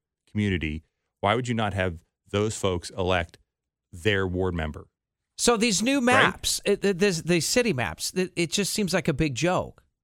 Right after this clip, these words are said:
Speaker 2: It, it, really?
Speaker 1: It,
Speaker 2: I mean,
Speaker 1: it, it
Speaker 2: it's
Speaker 1: looks to me like faux democracy.
Speaker 2: But
Speaker 1: Like, "Oh, let's, let's, let's give the veneer that we're,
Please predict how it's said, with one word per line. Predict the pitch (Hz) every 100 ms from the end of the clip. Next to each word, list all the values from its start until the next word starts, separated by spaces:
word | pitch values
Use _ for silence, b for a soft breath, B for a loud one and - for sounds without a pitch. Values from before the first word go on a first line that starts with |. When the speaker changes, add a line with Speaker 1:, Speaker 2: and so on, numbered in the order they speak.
| _
Speaker 2:
It, | 156 147
it, | 170 -
really? | 147 143 175 233
Speaker 1:
It, | 196
Speaker 2:
I | 156
mean, | 165 160
Speaker 1:
it, |
it | 185
Speaker 2:
it's | 156
Speaker 1:
looks | 180 -
to | -
me | 151
like | 143 113
faux | - - 117 117
democracy. | 101 85 78 95 -
Speaker 2:
But | 170
Speaker 1:
Like, | 92 87
"Oh, | 139 135 110 B -
let's, | 135 -
let's, | 123 139 143 -
let's | 131 131
give | - 143 113
the | 107
veneer | 90 101 110 131 123 98 87 87 85 - -
that | 104 104
we're, | 101 90